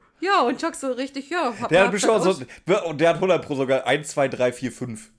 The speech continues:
Speaker 1: <laughs> Nee, sein, ähm,
Speaker 2: Sein
Speaker 1: Geburtsdatum.
Speaker 2: Geburtsdatum. Auch nicht schlecht, ja.
Speaker 1: <laughs> Äh, dann wusste er, dass er an dem Abend nicht daheim war und was sollte er, was sollte es ausmachen? Er ist halt eingestiegen.
Speaker 2: Ja.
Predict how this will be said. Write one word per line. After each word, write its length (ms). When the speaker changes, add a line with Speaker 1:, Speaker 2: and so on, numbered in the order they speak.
Speaker 1:
<laughs> 520
Nee, 240
sein, 460
ähm, 360
Speaker 2:
Sein 160
Speaker 1:
Geburtsdatum. 540
Speaker 2:
Geburtsdatum. 160
Auch 60
nicht 180
schlecht, 260
ja. 100
Speaker 1:
<laughs> 80
Äh, 500
dann 240
wusste 220
er, 200
dass 180
er 120
an 220
dem 120
Abend 380
nicht 180
daheim 360
war 240
und 340
was 140
sollte 220
er, 260
was 140
sollte 240
es 120
ausmachen? 560
Er 80
ist 60
halt 120
eingestiegen. 680
Speaker 2:
Ja. 260